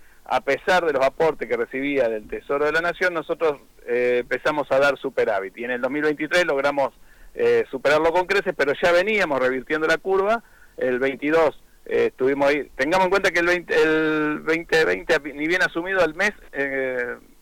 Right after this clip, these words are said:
nos encontramos con una pandemia que nos movió, <laughs> nos cam-, nos cambió todos los planes que veníamos haciendo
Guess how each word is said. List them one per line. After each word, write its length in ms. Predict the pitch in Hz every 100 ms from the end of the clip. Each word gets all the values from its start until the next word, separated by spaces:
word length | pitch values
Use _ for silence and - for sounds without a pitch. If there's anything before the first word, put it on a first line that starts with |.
| -
nos 260 | 127 120
encontramos 380 | 127 139 151 156
con 100 | 147
una 140 | 156
pandemia 500 | 147 147 160 185 185
que 160 | 175 131
nos 220 | 123 117
movió, 440 | 123 131 135 139 127
<laughs> 40 |
nos 180 | 151 127 -
cam-, 260 | 151 147 151
nos 180 | 151 127
cambió 360 | 151 160 180
todos 320 | 180 180 190 180
los 100 | 170
planes 300 | 175 180 160
que 80 |
veníamos 400 | 151 160 165 160
haciendo 480 | 151 147 165 165 160